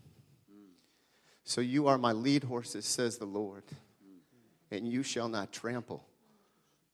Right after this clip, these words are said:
It shall be my gentleness and my condescension that makes you great that I have written.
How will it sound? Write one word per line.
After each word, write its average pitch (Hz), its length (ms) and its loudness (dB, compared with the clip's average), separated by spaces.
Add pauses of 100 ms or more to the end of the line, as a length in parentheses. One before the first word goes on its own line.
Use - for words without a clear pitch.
It 107 140 -8
shall 117 200 -2
be 127 320 -2
my 104 320 -2 (320)
gentleness 113 880 -6 (800)
and 113 120 -12
my 104 140 -8
condescension 120 920 -2
that 92 120 -8
makes 101 300 -6
you 107 80 -6
great 107 440 -4
that 101 100 -8
I 104 60 -6
have 107 220 -12
written. 95 360 -10